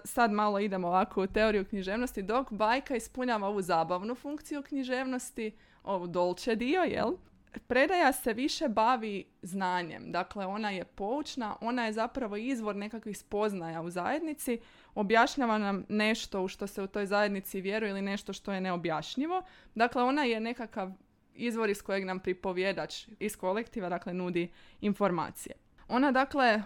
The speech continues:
u sebe upliče sadašnjost, ali i nekakve neobične pojave, odnosno njoj je cilj kreirati svijet o kojem pripovjeda. Pa tako, primjerice, u etiološkim predajama, e, riječima kreiramo prostor.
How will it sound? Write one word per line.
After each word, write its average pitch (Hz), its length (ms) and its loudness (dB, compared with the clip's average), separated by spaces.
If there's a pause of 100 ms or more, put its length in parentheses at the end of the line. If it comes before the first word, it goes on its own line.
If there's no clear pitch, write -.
(100)
u 226 120 0
sebe 202 520 2 (100)
upliče 202 600 -2
sadašnjost, 262 760 4
ali 226 320 2
i 208 40 -2
nekakve 208 580 -2 (340)
neobične 196 580 2
pojave, 180 480 0 (540)
odnosno 294 640 4 (460)
njoj 277 240 4
je 311 60 0
cilj 302 340 -2
kreirati 247 540 0
svijet 214 380 -2
o 185 40 -4
kojem 185 260 -6
pripovjeda. 170 640 -6
Pa 185 140 -8
tako, 226 300 -2
primjerice, 220 540 -2
u 202 60 0
etiološkim 185 580 -4
predajama, 190 760 0
e, 160 360 -6
riječima 202 460 0
kreiramo 185 460 0
prostor. 180 640 -4